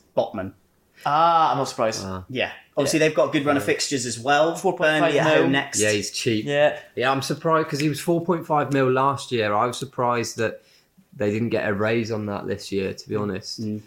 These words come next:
Speaker 3: I think a lot of the, a lot of the prices on players are very generous this year. Uh,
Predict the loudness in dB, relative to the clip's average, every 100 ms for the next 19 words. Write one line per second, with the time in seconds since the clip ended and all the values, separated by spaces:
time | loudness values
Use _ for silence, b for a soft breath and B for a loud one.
0 | b b -4 0 0 2 2 2 0 -2
1 | 0 2 0 -2 0 0 0 -2 -2 -2
2 | -2 -4 -4 -2 0 0 -2 -4 -2 -2
3 | -2 -6 -6 -4 -2 -4 -4 -4 -4 -4
4 | -4 -4 -10 b b b -6 -4